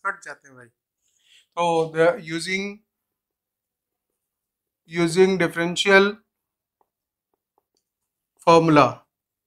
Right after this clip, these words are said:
so that is the dy, dy equals to dy by dx into dx, dy by dx one by seventy five है into dx, into dx टू है,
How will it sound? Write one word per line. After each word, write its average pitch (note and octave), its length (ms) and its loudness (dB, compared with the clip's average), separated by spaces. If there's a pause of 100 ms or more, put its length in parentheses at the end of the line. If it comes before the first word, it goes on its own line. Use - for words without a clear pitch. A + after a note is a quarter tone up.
(2000)
so E3+ 180 -2 (120)
that D#3 260 -2
is F#3 120 -4
the F#3+ 120 -2
dy, F#3 180 -6 (680)
dy D#3 100 -12 (200)
equals E3+ 380 -4
to F3 120 -20
dy D#3+ 160 -14
by E3+ 300 2
dx F#3 520 -6 (920)
into G3 560 -6 (440)
dx, C#3+ 500 -2 (580)
dy E3+ 100 -6
by F#3+ 340 8
dx G3+ 420 2
one D#3+ 180 -6
by F#3 160 8
seventy G3 520 -6
five G3+ 240 2
है G#3 100 2 (1300)
into F#3 340 -2
dx, D#3 480 -4 (320)
into E3+ 240 -8
dx F3 420 -2 (100)
टू G3+ 160 0
है, B2 120 4